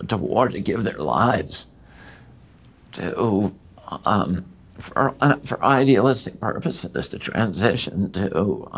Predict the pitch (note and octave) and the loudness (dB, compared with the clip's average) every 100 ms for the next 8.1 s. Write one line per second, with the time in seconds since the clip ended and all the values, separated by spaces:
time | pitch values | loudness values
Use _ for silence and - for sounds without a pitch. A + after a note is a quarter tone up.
0 | G2+ - F#2+ E2+ E2 D#2+ - - - - | -6 0 2 2 0 -2 -8 -12 -10 -6
1 | - D#2+ - - - - G2+ - - A2+ | -4 -4 -8 -10 -8 -6 -6 -6 -4 -2
2 | C#2 F#2+ D#2 C#2+ - D2+ E2 F#2 - - | 0 0 0 -4 -4 -2 0 -2 -6 -20
3 | _ _ - - - - - - - E2+ | _ _ -18 -16 -10 -10 -6 -6 -4 -2
4 | C2+ B1+ - F2+ - - A#2 G#2+ - - | -2 -4 -6 -6 -6 -6 -6 -6 -8 -10
5 | - - - D#3 - C#3+ C#3 D#3+ D3 C#3+ | -6 -6 -2 -4 -2 -4 -2 -4 -2 -4
6 | - - D2 G2+ G2 - - - - - | -4 -4 2 2 2 -2 -20 -20 -20 -20
7 | - _ _ _ _ - - - E2+ E2+ | -20 _ _ _ _ -14 -2 2 2 0
8 | - | -6